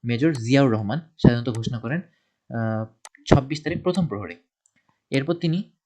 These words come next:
সাতাইশ মার্চ বঙ্গবন্ধু শেখ মুজিবুর রহমানের পক্ষে আবারও স্বাধীনতা ঘোষণা করেন। শুরু হয় মুক্তিযুদ্ধ। এরপরে সেই চলে রক্তক্ষয়ী নয় মাসের মুক্তিযুদ্ধ, যা লাভ করে স্বাধীনতা, যা লাভ করে বিজয় ষোলোই ডিসেম্বর।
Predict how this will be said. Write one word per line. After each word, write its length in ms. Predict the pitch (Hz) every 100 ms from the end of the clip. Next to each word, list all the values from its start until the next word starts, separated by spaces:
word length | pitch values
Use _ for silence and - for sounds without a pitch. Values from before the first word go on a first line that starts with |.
| _ _
সাতাইশ 420 | - - 165 170
মার্চ 240 | 160 160 120
বঙ্গবন্ধু 300 | 120 131 143
শেখ 180 | 151 143
মুজিবুর 260 | 147 147
রহমানের 280 | 143 143 147
পক্ষে 240 | 139 - -
আবারও 280 | 123 151 175
স্বাধীনতা 360 | - 147 139
ঘোষণা 280 | 131 123 117
করেন। 220 | 95 80 - _ _
শুরু 220 | - 147
হয় 140 | 151 165
মুক্তিযুদ্ধ। 580 | 135 113 107 98 - - _ -
এরপরে 300 | 123 127 151
সেই 160 | 151 156
চলে 260 | 143 135
রক্তক্ষয়ী 480 | 170 117 - - 135
নয় 180 | 120 131
মাসের 240 | 127 127
মুক্তিযুদ্ধ, 540 | 117 113 113 107 175 196 _ -
যা 160 | 110
লাভ 180 | 107 110 -
করে 180 | 127 143
স্বাধীনতা, 580 | - 123 113 123 196 226 _ _ _ -
যা 160 | 117
লাভ 140 | 113 113 -
করে 160 | 135
বিজয় 280 | 127 123 196 -
ষোলোই 340 | - - 135 123
ডিসেম্বর। 400 | 110 - 90